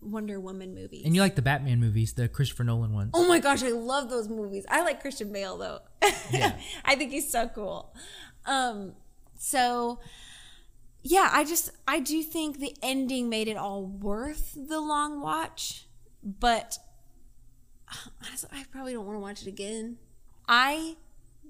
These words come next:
Speaker 1: don't know if I liked it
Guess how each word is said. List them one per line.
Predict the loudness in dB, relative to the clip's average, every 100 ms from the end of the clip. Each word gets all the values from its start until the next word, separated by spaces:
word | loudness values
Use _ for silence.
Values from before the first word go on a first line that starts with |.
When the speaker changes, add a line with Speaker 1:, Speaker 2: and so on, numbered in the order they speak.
| -20 -20 -20 -20 -20 -20 -16 -8
Speaker 1:
don't | -2 -2 -4 -10 -18 -18 -14
know | -8 -6 -4 -4 -2 -2 -4 -10 -14 -6
if | -2
I | 0 0
liked | -2 -4 -6
it | -12